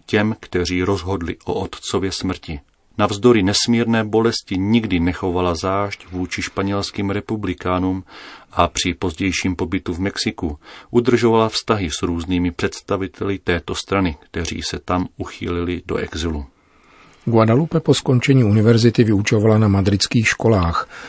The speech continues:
Speaker 2: až jednou v roce devatenáct set čtyřicet čtyři při nedělní eucharistii pocítila náhlý dotek boží milosti. Toužila po rozhovoru s nějakým knězem a jeden přítel jí dal telefonní číslo na José Mariu Escrivá.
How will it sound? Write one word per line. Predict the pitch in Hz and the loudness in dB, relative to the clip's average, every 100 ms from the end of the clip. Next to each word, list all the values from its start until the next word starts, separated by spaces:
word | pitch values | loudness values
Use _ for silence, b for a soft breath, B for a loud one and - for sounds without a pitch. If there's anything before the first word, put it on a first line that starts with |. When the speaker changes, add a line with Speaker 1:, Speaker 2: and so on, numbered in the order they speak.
| B - | B -4
Speaker 2:
až | 104 117 | -2 0
jednou | 107 123 120 | 6 8 8
v | |
roce | 101 - | 4 2
devatenáct | 98 95 101 98 98 | 0 2 2 2 2
set | 92 | 0
čtyřicet | - 98 98 - 101 | -2 -2 -2 -2 -4
čtyři | - - 113 | -2 2 2
při | 110 - 101 | 2 0 0
nedělní | 98 101 95 90 | 2 2 2 2
eucharistii | 104 - 107 104 - 107 110 | 0 0 2 2 2 2 2
pocítila | - 98 113 101 110 92 | 0 -2 -2 2 2 2
náhlý | 95 98 104 104 | 2 2 2 0
dotek | 95 - 101 | 0 0 -2
boží | 98 95 104 | 0 2 4
milosti. | 104 101 95 - - - _ _ B B B B | 4 4 0 -2 -6 -8 _ _ B B B B
Toužila | - 135 139 139 131 | 4 6 8 6 4
po | 120 | 4
rozhovoru | 120 107 110 110 113 | 4 4 4 6 4
s | 117 | 4
nějakým | 104 98 98 107 92 | 2 2 2 0 0
knězem | 98 95 92 101 110 - B B B | 0 2 4 4 4 2 B B B
a | - | -2
jeden | 92 95 110 | 2 4 4
přítel | 95 120 120 143 | 2 0 2 4
jí | 135 | 6
dal | 117 110 | 6 4
telefonní | 104 113 110 117 104 | 4 2 4 4 4
číslo | - 107 - 117 | 2 0 2 2
na | 113 110 - | 4 2 0
José | 104 110 | 2 4
Mariu | 107 104 107 107 | 4 4 4 2
Escrivá. | 101 - 113 98 85 | 0 0 2 2 0